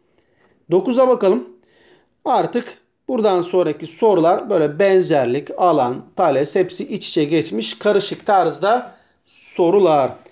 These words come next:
Şimdi bakalım sorumuza. Diyor ki B A'ya beş kat dersek A D iki katmış.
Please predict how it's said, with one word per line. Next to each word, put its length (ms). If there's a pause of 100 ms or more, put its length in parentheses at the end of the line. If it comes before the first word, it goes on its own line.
(340)
Şimdi 180
bakalım 320
sorumuza. 520
Diyor 180
ki 300
B 260
A'ya 500
beş 240
kat 340
dersek 580 (720)
A 380
D 260
iki 260
katmış. 640